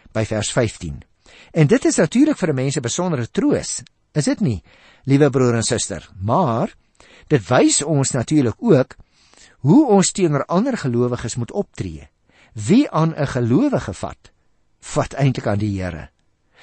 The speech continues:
Want jy sien, al die mag en die geweld van mense beteken niks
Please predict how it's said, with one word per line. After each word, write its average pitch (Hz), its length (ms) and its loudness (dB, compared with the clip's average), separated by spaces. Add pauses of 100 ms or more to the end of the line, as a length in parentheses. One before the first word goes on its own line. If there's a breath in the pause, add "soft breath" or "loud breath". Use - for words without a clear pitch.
(160 loud breath)
Want 156 160 4
jy 175 60 4
sien, 214 280 2
al 240 140 2
die 277 160 4
mag 127 400 0
en 131 120 -4
die 131 80 0
geweld 135 520 0
van 110 200 -4
mense 139 360 0
beteken 123 480 0
niks - 460 0